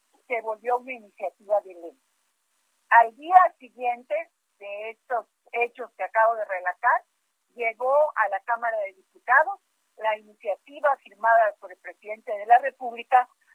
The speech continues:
para reformar la Ley de Presupuesto y Responsabilidad Hacendaria, su artículo veintiuno, poniéndole un inciso ter. Eh,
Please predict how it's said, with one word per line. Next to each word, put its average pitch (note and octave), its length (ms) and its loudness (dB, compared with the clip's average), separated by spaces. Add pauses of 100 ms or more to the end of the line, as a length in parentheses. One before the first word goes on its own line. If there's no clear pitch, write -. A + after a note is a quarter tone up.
(140)
para C#4 280 2
reformar B3+ 520 -4
la A#3 140 0
Ley G#3+ 140 -16
de A#3+ 100 -16
Presupuesto - 720 -16
y A3 60 -18
Responsabilidad F3+ 920 2
Hacendaria, A#3 580 2 (400)
su A3 80 -12
artículo G#3+ 600 -12
veintiuno, C#4 720 -6 (200)
poniéndole A#3+ 640 -8
un A#3 140 -20
inciso A3+ 560 -10 (140)
ter. F#3+ 260 -2 (920)
Eh, B3 400 -4